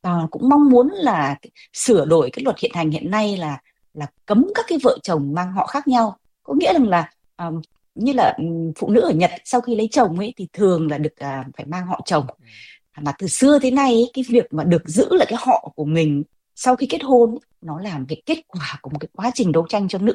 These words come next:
Speaker 1: quyền tại, à, của phụ nữ tại nước này. À, và cũng bên cạnh đó thì bà Takaichi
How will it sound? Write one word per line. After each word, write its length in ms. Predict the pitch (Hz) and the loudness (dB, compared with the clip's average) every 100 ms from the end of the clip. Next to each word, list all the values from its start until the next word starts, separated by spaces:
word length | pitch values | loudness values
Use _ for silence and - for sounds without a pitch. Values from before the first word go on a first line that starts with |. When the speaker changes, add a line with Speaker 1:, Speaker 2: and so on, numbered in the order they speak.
| - | 0
Speaker 1:
quyền 220 | 226 147 | 0 0
tại, 140 | 147 - | -4 -8
à, 240 | - 135 - _ _ | -10 -10 -14 _ _
của 80 | - | -4
phụ 180 | - - | -2 2
nữ 160 | 208 - | 2 2
tại 100 | - | -2
nước 180 | 180 285 | -2 -2
này. 240 | 233 165 - _ _ _ _ _ | -2 -2 -6 _ _ _ _ _
À, 260 | 156 143 139 | -12 -12 -8
và 60 | 160 | -8
cũng 140 | - - | -2 0
bên 120 | 311 | 2
cạnh 180 | - 185 | 0 2
đó 340 | 180 180 285 | 2 2 0
thì 80 | 269 185 | -4 -6
bà 180 | 147 | -10
Takaichi 680 | - 165 175 180 - 196 | -12 -12 -10 -8 -2 -2